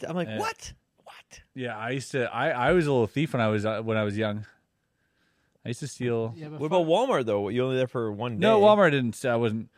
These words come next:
Speaker 2: Eh, I was out there 'cause they, uh, they chanted. We had, um, I was working the back room. I didn't wanna, I didn't want,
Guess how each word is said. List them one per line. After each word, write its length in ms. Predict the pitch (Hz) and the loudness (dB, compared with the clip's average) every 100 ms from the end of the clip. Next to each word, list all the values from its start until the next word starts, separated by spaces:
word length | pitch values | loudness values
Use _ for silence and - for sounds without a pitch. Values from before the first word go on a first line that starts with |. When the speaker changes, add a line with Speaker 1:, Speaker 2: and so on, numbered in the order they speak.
| _ _ - | _ _ -2
Speaker 2:
Eh, 160 | 123 127 | 2 2
I 200 | 120 123 | 2 2
was 180 | 127 | 4
out 180 | 135 131 | 4 2
there 140 | 143 127 | 4 2
'cause 220 | - 113 | 2 0
they, 240 | 123 123 | 2 2
uh, 400 | 120 113 107 107 | 2 2 2 2
they 160 | 107 117 | 0 -2
chanted. 600 | 110 - 151 208 - 92 - _ | -2 -2 0 0 -4 -12 -16 _
We 260 | 123 117 123 | -8 -2 0
had, 260 | 123 131 127 | 0 0 2
um, 600 | 120 113 107 104 92 95 _ _ _ _ _ _ - _ _ | 2 2 0 -2 -6 -14 _ _ _ _ _ _ -20 _ _
I 80 | 120 | 0
was 100 | 127 | 2
working 140 | 160 151 | 4 4
the 60 | |
back 300 | 120 113 127 | 4 2 2
room. 280 | 110 104 104 - | -2 -8 -10 -4
I 100 | 127 | 0
didn't 120 | 180 | 4
wanna, 300 | 208 185 117 _ _ _ _ _ _ _ _ | 4 4 -2 _ _ _ _ _ _ _ _
I 100 | 156 | 0
didn't 200 | 190 247 | 2 2
want, 320 | 233 214 208 | 4 4 4